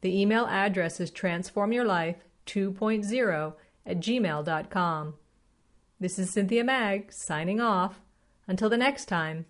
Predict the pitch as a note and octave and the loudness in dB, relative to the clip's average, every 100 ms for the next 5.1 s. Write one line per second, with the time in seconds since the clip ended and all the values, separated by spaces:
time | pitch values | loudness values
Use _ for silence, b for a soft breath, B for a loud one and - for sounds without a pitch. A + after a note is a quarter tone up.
0 | _ - - F#3 F#3 F#3+ G#3 G#3 B3 A#3 | _ -14 -2 0 4 4 4 4 4 4
1 | E3 D3+ F3 E3+ F#3 A3 F#3 D3+ D#3 E3+ | 0 0 -2 0 2 2 0 -2 -6 -4
2 | - G3 E3+ D3+ - - _ _ _ _ | -2 -2 -2 -6 -10 -20 _ _ _ _
3 | _ - F#3+ G3+ A3 A3 B3 A#3 A3 A#3 | _ -4 4 6 6 6 2 4 4 6
4 | G#3+ G#3+ A3 G#3+ G#3+ - F#3+ D#3+ D3+ D#3+ | 6 6 6 4 2 0 -2 -2 -2 -6